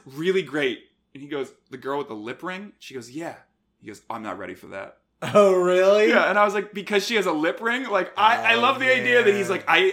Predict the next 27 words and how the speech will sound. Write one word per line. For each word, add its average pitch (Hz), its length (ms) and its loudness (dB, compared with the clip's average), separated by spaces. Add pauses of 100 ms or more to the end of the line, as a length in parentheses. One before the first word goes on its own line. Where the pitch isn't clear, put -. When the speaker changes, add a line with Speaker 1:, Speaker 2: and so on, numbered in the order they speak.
Speaker 1:
I'm 185 260 0
so 208 280 -2
bad 160 420 2
with 151 220 -4
women." 139 380 -4
Speaker 2:
Oh, 127 460 -4
Speaker 1:
<laughs> - 40 -10
That 196 280 0
the 202 100 4
idea 202 320 4
of 208 80 0
a 202 40 4
Speaker 2:
God. 180 100 2
Speaker 1:
woman 190 280 0
with 180 120 4
a 175 60 -2
lip 175 280 -4
ring 156 240 -6
is, 175 200 -8
like, 165 180 -8
too 226 220 -8 (180)
Speaker 2:
He's 143 200 -12
intimidated. 135 920 -8 (220)
Speaker 1:
<laughs> - 80 -20
Oh, 156 220 0
she - 200 -4
might, 139 260 -4